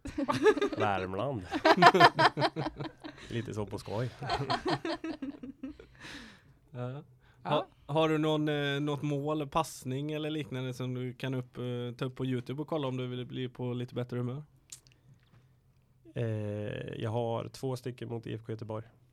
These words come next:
Speaker 3: Mm.
Speaker 2: <laughs>
Speaker 3: <laughs>
Speaker 1: Så det passar bra nu.
Speaker 3: Mm.
Speaker 4: Ja.
Speaker 2: Det gör det. Eh, vad kör du för bil?
Speaker 1: Jag kör en, eh, Audi A sex faktiskt.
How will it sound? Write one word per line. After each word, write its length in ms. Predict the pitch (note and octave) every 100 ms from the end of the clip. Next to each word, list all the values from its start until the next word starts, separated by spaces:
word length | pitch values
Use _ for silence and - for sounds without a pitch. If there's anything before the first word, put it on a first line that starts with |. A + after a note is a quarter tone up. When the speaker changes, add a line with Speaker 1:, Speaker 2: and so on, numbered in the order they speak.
| C3+
Speaker 3:
Mm. 200 | B2 A2+ - - -
Speaker 2:
<laughs> 1600 | D4 D4+ E4+ D4+ A3+ - D#4 - C4 A2+ - D3+ C#3 C3+ B2+ -
Speaker 3:
<laughs> 140 | - B2
Speaker 1:
Så 200 | A2 A2
det 140 | A2
passar 220 | A2 A2 G#2+
bra 180 | G#2
nu. 140 | G#2+ G#2 - -
Speaker 3:
Mm. 140 | A3
Speaker 4:
Ja. 100 | F#3 - - - _ - - - -
Speaker 2:
Det 220 | A#3+ A3
gör 180 | A#3 G3+
det. 140 | - - - - - - - - - - - - _ -
Eh, 140 | A3+ A3+
vad 160 | B3 F4
kör 140 | G4
du 80 | E4+
för 120 | E4
bil? 300 | C4+ G#4+ - - _ _ _ _ _ _ _ _ _ -
Speaker 1:
Jag 220 | A#2 G#2 G#2
kör 340 | - A#2 -
en, 480 | A#2 A2+ A2+ A2 A2
eh, 480 | G#2+ G#2+ - - - - -
Audi 460 | A#2 A2+ A2 A2
A 180 | B2 A2
sex 480 | - - - - - - - _ _
faktiskt. 360 | - A2+ G#2 -